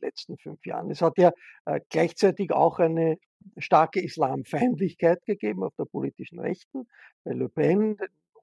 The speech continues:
und ihren Anhängern. Äh, da hat man immer argumentiert, äh, die Aslam-, i-, Islamophobie, die es gibt, spielt, äh, den radikalen Islamisten in die Hände. Das ist, äh,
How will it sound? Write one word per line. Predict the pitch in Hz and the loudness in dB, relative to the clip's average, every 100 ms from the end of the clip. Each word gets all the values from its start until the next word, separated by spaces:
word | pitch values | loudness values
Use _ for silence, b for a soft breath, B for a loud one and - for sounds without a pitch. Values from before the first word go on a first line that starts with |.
| _ - | _ -18
und | 156 - | -16 -6
ihren | 170 175 | -6 -4
Anhängern. | - 180 180 196 208 214 220 B B B | -4 -4 0 0 4 2 0 B B B
Äh, | 151 160 165 - - | 0 2 0 -8 -2
da | 160 | 2
hat | 190 | 4
man | 220 | 4
immer | 196 208 | 6 8
argumentiert, | 185 202 185 - 180 196 202 _ B B | 6 4 -4 -2 6 6 6 _ B B
äh, | - 170 165 | -4 -4 -2
die | 196 180 | -2 0
Aslam-, | 156 175 175 - - | 0 0 0 -2 -10
i-, | 190 180 | -8 -8
Islamophobie, | 180 175 175 185 - 160 120 170 208 214 | -2 2 4 2 2 -2 0 2 2 2
die | 175 | -2
es | - | -2
gibt, | 220 220 - - | -4 -4 -6 -10
spielt, | - - 185 202 220 - - - _ _ _ _ - | -10 -2 4 4 4 -2 -20 -20 _ _ _ _ -6
äh, | 156 | -2
den | 160 147 | 0 2
radikalen | 151 160 - 151 165 175 _ | 0 0 4 4 4 -4 _
Islamisten | - 160 175 160 185 - - 180 165 _ _ | -12 -4 -2 0 -2 -6 -4 -4 -6 _ _
in | 175 165 | -2 4
die | 160 | 4
Hände. | 139 135 123 - - _ _ _ - | 4 2 -2 -10 -10 _ _ _ -20
Das | 202 - | -18 -10
ist, | - - - - | -10 -10 -16 -12
äh, | 170 160 160 160 - 165 | -8 -4 0 0 0 -2